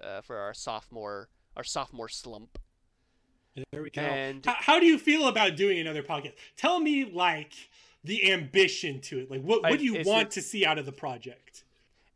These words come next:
Speaker 1: Is this just like, like, what, what am I doing hanging out with other podcasters? Like
Speaker 2: No, no, no. You can hang out with other podcasters. I'm more just saying, what's the goal? Where do you see this podcast in a year?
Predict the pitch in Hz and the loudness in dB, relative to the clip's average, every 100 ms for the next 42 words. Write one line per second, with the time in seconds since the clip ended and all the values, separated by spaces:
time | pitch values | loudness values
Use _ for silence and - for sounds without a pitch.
0 | - 160 147 160 - 165 - 147 131 160 | -8 -8 -6 -6 -6 -8 -2 0 0 -2
1 | 143 135 - 160 147 143 147 143 143 135 | -4 -4 -6 0 0 2 0 0 -2 -4
2 | 151 147 139 127 143 139 135 127 127 131 | -4 -4 -4 -2 -4 -2 -4 -4 -4 -6
3 | 135 - 127 131 147 143 143 170 160 160 | -6 -4 -2 -2 -4 -4 -6 -10 -10 -10
4 | - 123 127 - 415 523 381 480 427 440 | -8 -4 -4 -4 -4 -2 -4 -4 -8 -8
5 | 226 - 196 330 294 285 277 233 233 202 | -8 -6 -4 -2 -2 -2 -4 -2 -4 -2
6 | 247 226 190 165 156 - - 240 294 311 | -4 -4 -4 -6 -14 -18 -8 -4 -2 -2
7 | 294 285 240 202 208 165 135 156 147 123 | -4 -4 -2 -2 -4 -8 -8 -8 -8 -8
8 | - - 247 339 330 277 240 - 254 214 | -14 -8 2 4 6 4 2 4 2 2
9 | - - 196 190 185 156 - 165 139 113 | -2 4 4 4 -2 -2 -6 -8 -10 -12
10 | 123 123 | -16 -16